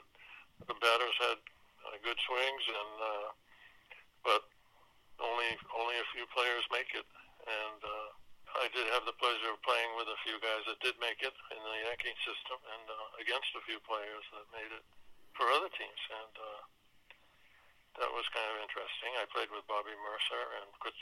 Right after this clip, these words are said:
Fritz Peterson and Mel Stottlemyre. And I played against Rod Carew and, uh, a couple of other guys I can't remember right now, but who made it to the Hall of Fame. So, uh,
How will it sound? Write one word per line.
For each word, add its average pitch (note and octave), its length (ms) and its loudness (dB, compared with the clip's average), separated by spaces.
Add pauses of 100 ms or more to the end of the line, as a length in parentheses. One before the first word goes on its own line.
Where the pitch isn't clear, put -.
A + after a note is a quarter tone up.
(120)
Fritz B2+ 260 0
Peterson A#2 640 -2
and G2 80 -12
Mel G#2 160 -2 (100)
Stottlemyre. A#2 680 -2 (1400)
And D3 80 0
I C#3+ 80 4
played D#3 240 4
against C3 340 2
Rod B2 300 6
Carew C3 320 0
and, B2+ 400 -6
uh, A#2+ 320 -6 (560)
a - 400 -18
couple - 160 -4
of A2 80 0
other A#2+ 160 4
guys A2 320 -2
I G#2+ 80 -2
can't A2+ 280 -4 (200)
remember A2+ 400 -2
right A2 160 -2
now, A2 320 -4
but A2+ 160 -8 (720)
who A#2 160 -4
made A2+ 160 2
it A#2 120 -2 (440)
to A2 80 -2
the G#2 80 4
Hall A2+ 240 6
of - 80 -6
Fame. C3 240 4 (320)
So, A#2+ 80 4
uh, A#2 400 0